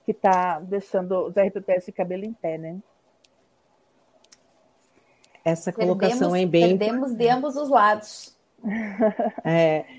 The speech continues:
Speaker 2: Diala, você fala a respeito disso ou eu?
Speaker 3: Não, Cirlei, por favor, você.
Speaker 2: Da compensação, então.
Speaker 3: Isso.
Speaker 2: O que que acontece? Quando nós fizemos o estudo juntamente com a doutora Rosana, desse tema nove quatro dois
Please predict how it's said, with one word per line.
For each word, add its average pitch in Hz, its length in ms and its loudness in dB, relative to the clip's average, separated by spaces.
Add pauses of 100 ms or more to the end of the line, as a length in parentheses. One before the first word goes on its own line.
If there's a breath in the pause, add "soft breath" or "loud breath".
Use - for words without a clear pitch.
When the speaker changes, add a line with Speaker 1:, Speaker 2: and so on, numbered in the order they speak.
(180 loud breath)
Speaker 2:
Diala, 196 400 8
você 175 220 4
fala 214 300 8
a 262 40 10
respeito 196 440 6
disso 220 340 0
ou 370 200 8
eu? 165 260 8
Speaker 3:
Não, 226 380 6
Cirlei, 214 320 0
por 226 140 -4
favor, 247 300 2
você. 233 440 -4 (1300)
Speaker 2:
Da 185 160 6
compensação, 185 640 6
então. 208 340 6
Speaker 3:
Isso. 190 220 -6
Speaker 2:
O - 40 -10
que 233 120 6
que 226 60 10
acontece? 226 460 6
Quando 285 160 8
nós 320 200 4
fizemos 208 420 6
o 185 40 6
estudo 196 320 4
juntamente 180 460 2
com - 80 2
a 175 40 6
doutora 170 280 4
Rosana, 170 640 4
desse 165 360 0
tema 170 240 2
nove 156 220 0
quatro 165 280 2
dois 185 340 8